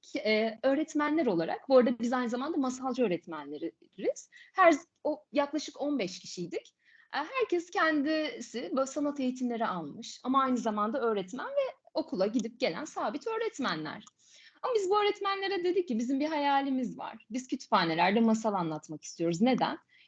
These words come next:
Çünkü, e, okuma kültürü, e, daha, ım, olgun olan bir toplum istiyoruz. Kütüphaneleri canlandıracak bir şeye ihtiyaç var. Çocukları bunu nasıl yapabiliriz? Bunu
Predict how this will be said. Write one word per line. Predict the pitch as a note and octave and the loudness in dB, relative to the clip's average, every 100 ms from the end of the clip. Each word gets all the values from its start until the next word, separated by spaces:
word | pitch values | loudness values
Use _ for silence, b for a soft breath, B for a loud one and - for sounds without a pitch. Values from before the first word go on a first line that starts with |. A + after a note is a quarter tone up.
| _ | _
Çünkü, | - D4+ D#4+ | 4 4 6
e, | E4 A3+ A3+ | 4 6 6
okuma | - B3+ D4 D4 | 4 0 0 0
kültürü, | C#4+ B3 B3+ B3+ C4 | -2 -6 -4 -6 -6
e, | B3+ - - - G3 - | -8 -10 -12 -14 -12 2
daha, | F#3 A#3+ C4+ C4+ B3+ _ | 4 4 2 -2 -4 _
ım, | E3+ G3 G3 G3 G3 G3 G#3+ - | -10 -8 -8 -6 -6 -8 -6 4
olgun | C4 B3+ C4+ | 6 6 2
olan | A#3 A3+ A3+ | 0 -2 -4
bir | A#3 | -8
toplum | - A3+ - F#3+ | -8 -10 -8 -10
istiyoruz. | - - D#3+ D3+ - | -10 -10 -10 -10 -12
Kütüphaneleri | - F4 - B4 A4+ D4 B3+ | -14 -12 -4 0 2 2 2
canlandıracak | C#4+ C#4+ C#4 C4 A#3 A3+ B3 G#3 | 2 0 0 -2 -2 -4 -4 -6
bir | |
şeye | - A3 | -2 0
ihtiyaç | F#3 F3+ - E3+ D#3+ - | 0 -2 -6 -6 -4 -4
var. | D#3+ - - - | -6 -6 -20 -4
Çocukları | C4+ C4 C4 - D4 C#4+ A#3 | -2 0 -4 -4 -2 -2 -2
bunu | A3+ C#4 D#4 | 2 4 6
nasıl | E4 E4 A3+ | 4 4 2
yapabiliriz? | G#3+ F#3+ E3 A3 C5 _ | 4 -2 -4 -4 -8 _
Bunu | D#4 G#4 | -4 -4